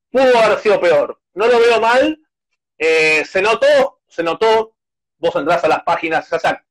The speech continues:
bueno, Crunchyroll no tiene tantas series por temporada, pero vas a las, a las ilegales como Anime F L B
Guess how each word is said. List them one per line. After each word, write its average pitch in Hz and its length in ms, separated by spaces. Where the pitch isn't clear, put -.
bueno, 175 220
Crunchyroll 254 460
no 151 120
tiene 170 160
tantas 151 280
series 165 280
por 139 140
temporada, 160 360
pero 143 120
vas 151 160
a 156 40
las, 143 200
a 135 100
las 135 180
ilegales 156 360
como 139 160
Anime 143 200
F 147 160
L 147 100
B 180 300